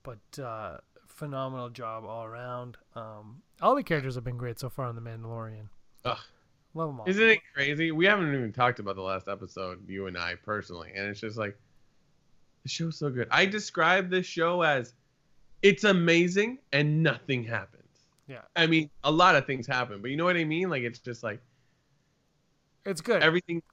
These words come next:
Speaker 2: uh, was gonna happen after watching the first episode. It's gonna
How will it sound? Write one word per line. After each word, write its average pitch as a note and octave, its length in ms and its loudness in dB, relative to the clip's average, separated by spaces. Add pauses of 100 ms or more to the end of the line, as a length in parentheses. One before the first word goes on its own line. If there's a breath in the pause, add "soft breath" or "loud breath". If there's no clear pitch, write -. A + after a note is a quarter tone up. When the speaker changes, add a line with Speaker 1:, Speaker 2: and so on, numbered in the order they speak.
(140)
Speaker 2:
uh, G#2 280 -2
was A#2 160 -6
gonna A#2 200 -4
happen A2+ 500 -2 (180)
after A2+ 280 -4
watching A2 280 -4
the G#2 80 -8
first A2+ 240 -6
episode. G#2+ 340 -6
It's A2 160 -12
gonna C#3 440 -2